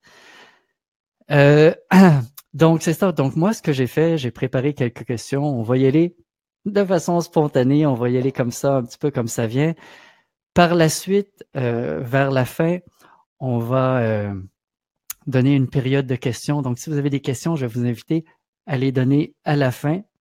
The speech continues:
pas, euh, pas pendant. Ceci dit,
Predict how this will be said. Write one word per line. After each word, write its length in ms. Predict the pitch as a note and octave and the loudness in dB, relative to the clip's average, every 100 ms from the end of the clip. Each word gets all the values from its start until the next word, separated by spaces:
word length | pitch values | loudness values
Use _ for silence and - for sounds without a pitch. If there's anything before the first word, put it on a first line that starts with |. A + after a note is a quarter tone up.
| _ | _
pas, 340 | - C3+ A#2+ A2+ | -4 -2 -2 -4
euh, 40 | |
pas 160 | - C3+ | -2 -2
pendant. 500 | B2+ A#2+ A2 C#3 F#3 - - - _ _ _ _ | -2 -2 -2 -2 -4 -12 -20 -20 _ _ _ _
Ceci 540 | - - - G#3+ F3 | -6 -4 -2 -2 -2
dit, 300 | C3+ C3 A#3 | -4 -4 -6